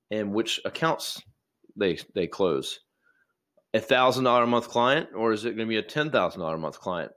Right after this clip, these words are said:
Either way, it's two clients. So we need to refocus and put our energy out there and be talking to the right types of clients. We obviously want larger spends and budgets, but we're happy to sell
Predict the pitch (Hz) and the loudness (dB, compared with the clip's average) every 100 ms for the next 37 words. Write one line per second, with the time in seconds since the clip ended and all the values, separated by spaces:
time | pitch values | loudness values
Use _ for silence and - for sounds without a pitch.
0 | _ _ 123 147 151 175 127 98 - 131 | _ _ 0 4 6 6 6 2 -2 -4
1 | - 90 87 - - - _ _ _ _ | 0 2 0 -4 -10 -12 _ _ _ _
2 | _ _ _ - 123 113 110 - _ _ | _ _ _ 2 4 6 2 -6 _ _
3 | _ _ _ _ 123 135 147 143 123 139 | _ _ _ _ -2 2 4 2 2 0
4 | 131 143 147 156 156 147 - - _ _ | 2 2 6 6 6 2 -6 -12 _ _
5 | _ _ - - 113 107 107 104 - 127 | _ _ -20 -10 -4 -2 -2 -4 0 2
6 | 117 131 117 113 110 117 123 120 120 107 | 2 0 0 4 4 4 6 6 4 2
7 | 104 101 123 120 117 104 90 101 98 113 | -6 -2 0 0 -2 -6 -4 -4 -4 -6
8 | 95 95 - 101 104 110 - - _ _ | -8 -8 -6 -4 -2 -4 -8 -16 _ _
9 | _ _ _ 104 98 104 - 104 82 95 | _ _ _ 2 4 2 -2 0 0 4
10 | 95 92 101 95 101 - - 101 92 95 | 2 2 0 -2 -4 -14 -10 -4 -4 -4
11 | 92 87 90 101 98 - - _ _ 107 | -6 -4 -2 -4 -8 -12 -14 _ _ -2
12 | 110 123 95 - - - _ _ _ _ | 4 4 4 -2 -8 -14 _ _ _ _
13 | _ - 98 101 101 - 104 101 117 _ | _ -4 -2 2 0 2 -2 -2 -8 _
14 | - 117 - 101 95 95 - | -10 -8 0 2 2 0 -6